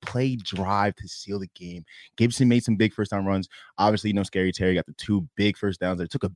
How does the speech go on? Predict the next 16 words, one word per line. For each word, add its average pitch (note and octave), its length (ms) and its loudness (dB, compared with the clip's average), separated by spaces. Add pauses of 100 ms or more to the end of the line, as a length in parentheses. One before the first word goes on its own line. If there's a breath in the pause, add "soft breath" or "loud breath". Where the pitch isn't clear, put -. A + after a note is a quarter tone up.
(100)
big C3 220 4
hit A2+ 120 4
on A2 40 4
the F2+ 80 2
one F#2 100 2
in D#2+ 60 -2
the E2+ 60 -2
red F2+ 100 -2
zone, D#2 160 -10 (220)
ate A2+ 240 0
that - 220 -10
bitch. - 300 -12 (160)
Let's - 180 -10
fucking - 380 -2
go, G#2+ 260 2
Terry. A2 500 0